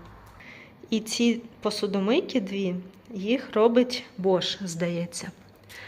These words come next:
Тож якість Bosch трошки, можливо, придушена для Ікеа, ну, трошки здешевлена, але все ж таки,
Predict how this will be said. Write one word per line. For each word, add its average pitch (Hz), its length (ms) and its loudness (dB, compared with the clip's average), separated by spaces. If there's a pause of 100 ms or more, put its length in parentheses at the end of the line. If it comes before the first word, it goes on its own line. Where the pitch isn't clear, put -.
(720)
Тож 233 320 0
якість 214 540 0
Bosch 226 420 2 (560)
трошки, 208 500 -2 (600)
можливо, 202 720 4 (100)
придушена 254 840 2
для 208 220 0
Ікеа, 214 520 6 (160)
ну, 202 100 2
трошки 190 420 -2
здешевлена, 233 880 2 (600)
але 196 300 4
все 202 260 0
ж - 160 -2
таки, 185 260 -8